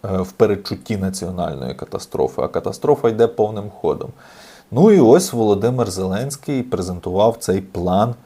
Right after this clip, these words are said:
для всіх. Я неодноразово в свій час казав, що Володимир Зеленський, його перемога на виборах президента, його політична діяльність — це апофеоз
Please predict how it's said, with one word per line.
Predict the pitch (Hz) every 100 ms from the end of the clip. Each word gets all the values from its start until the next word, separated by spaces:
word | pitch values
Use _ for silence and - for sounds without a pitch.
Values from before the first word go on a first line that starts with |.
| _ -
для | 95 101
всіх. | 104 - 123 92 - - _ - - - - - -
Я | 104 151 160
неодноразово | 151 143 131 131 127 151 175
в | 151
свій | 131 117
час | 135 127
казав, | - 107 127 139
що | - - - 98
Володимир | 98 95 92 101 101 104 101 92
Зеленський, | 98 113 160 160 101
його | 92 92
перемога | - 92 95 95 95 95
на | 92
виборах | 92 95 90 85 -
президента, | - 98 92 90 110 151 143 113
його | 98 92
політична | - 95 90 - 80 - 92
діяльність — | 92 87 110 151 151 147 - _ - - _ -
це | - 117 -
апофеоз | - - 113 - 123 131 120 92 - -